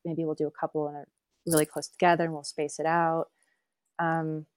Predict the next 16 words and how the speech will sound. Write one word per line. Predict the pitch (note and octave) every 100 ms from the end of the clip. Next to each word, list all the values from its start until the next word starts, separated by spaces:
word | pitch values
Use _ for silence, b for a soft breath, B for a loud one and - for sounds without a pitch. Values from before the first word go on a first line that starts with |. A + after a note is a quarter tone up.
| _
so | -
we | G3 A#3
have | A#3 F#3+
the |
flexibility | F3 D#3 - E3 D3+
to |
really | D3 D3
tailor | - D#3+ D3+
it | D3+
to | -
the | D3
person. | - - D3 - E3 E3+ E3+ - -
And | E3+
then | E3 E3
with | E3
the | - D3 C#3+